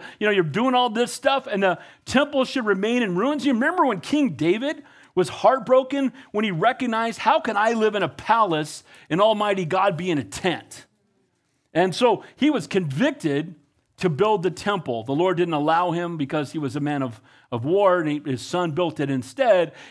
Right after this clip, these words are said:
And so the ex-, exhortation is coming that you guys are so busy about your life and so busy about your own comfort that you forgot about God's calling upon your life. The people were spending all their time,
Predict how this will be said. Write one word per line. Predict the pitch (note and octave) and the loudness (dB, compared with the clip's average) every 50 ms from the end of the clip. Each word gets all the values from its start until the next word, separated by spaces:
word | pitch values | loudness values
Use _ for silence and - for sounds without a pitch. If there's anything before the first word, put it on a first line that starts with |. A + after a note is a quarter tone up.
| - | -6
And | - F#3 - | -6 -6 0
so | A3 A#3 G#3+ | 2 2 2
the | F#3+ G#3 G3 | 4 4 2
ex-, | F3+ D#3+ C#3 | 2 0 -2
exhortation | F#3+ B3+ C4+ C4+ A#3+ A#3+ F#3 - - C4+ D#4 D4+ - - G#3+ | 0 2 2 2 2 0 0 0 -2 -2 -2 -2 -2 -2 -4
is | F#3 D#3+ - | -4 -4 -4
coming | - - D#4+ D#4+ C#4+ A#3+ G#3 F#3+ E3 - - - - - | -4 -4 -2 -2 0 -2 -2 -2 -4 -6 -8 -16 -20 -8
that | _ F3+ | _ -2
you | F#3 A#3 C#4+ | 0 2 2
guys | D#4 D#4 D4 A3+ G#3+ | 2 2 2 0 -2
are | G3+ | -6
so | - - C4 C#4 D#4 | -4 2 2 2 2
busy | C4+ F3+ G#3+ C#4 D#4 B3 - G3+ F3+ E3+ D#3+ - - - | 2 -2 -2 -2 -2 -2 -2 -2 -2 -2 -4 -6 -8 -6
about | E3 D#3 C#3 A#3 B3+ C4 A#3+ | -4 2 4 4 2 2 0
your | G3+ G3+ F3+ | 0 0 2
life | E3 G3 A#3 C4 A3+ C#3+ G#2 - - - - - _ _ _ _ _ _ _ _ | 2 2 2 0 -2 -4 -6 -12 -16 -20 -20 -20 _ _ _ _ _ _ _ _
and | D#3+ - | -4 0
so | C4 C4+ | 0 0
busy | G3 C4+ C#4+ C4+ A#3 B3+ | 2 2 0 0 0 0
about | A#3 C4 A#3 G3+ | 0 0 0 0
your | F#3+ G#3+ - | -2 -2 0
own | A3 G#3+ B3+ C4 - | 2 2 2 0 -2
comfort | - - - B3+ C#4 B3+ - - B2 B2 C#3+ F3 - - _ _ _ _ _ _ | -4 -2 -2 -2 -2 -2 -4 -6 -4 -4 -6 -8 -10 -20 _ _ _ _ _ _
that | F#3+ | -2
you | A3+ B3 - | -2 -2 -2
forgot | - G3+ F3+ C3+ - F3+ A3 C4+ D4 B3+ | -2 -6 -6 -4 -4 -2 0 2 2 0
about | E3 C3 C3+ C3 C3 C3 D3 D#3 - _ _ _ _ _ | 0 0 0 2 2 2 0 -2 -8 _ _ _ _ _
God's | - F3 F3+ E3+ D#3+ - | 0 0 0 0 -2 -8
calling | - - G3 G#3+ G#3+ G3+ E3+ C#3+ C#3 C#3 C#3 - - _ _ _ _ _ | -8 -4 -2 0 0 0 0 0 -2 -4 -6 -8 -14 _ _ _ _ _
upon | - C3+ - - - D#3 D#3 D3+ D3 C#3+ | -8 -8 -6 -2 -2 0 0 0 0 -2
your | C#3 C#3 | -2 0
life. | D3+ E3 D#3 C#3+ C3+ | 0 0 0 0 -4
The | D#3+ C#3+ | -6 -6
people | - A3 A#3+ A#3 A3 | -6 -6 -2 -2 -2
were | F#3+ | -2
spending | - - - G#3 F#3+ F#3+ F#3 | -2 -2 -4 -2 -2 -2 -4
all | - - F#3 G3+ A3+ A3+ | 0 2 2 2 2 2
their | G#3+ G3+ F3+ | 0 -2 -2
time, | - - - A3 A3+ G3+ C#3+ C3 B2+ B2 B2+ B2 | -4 -6 -4 -2 0 0 0 -2 -2 -4 -6 -10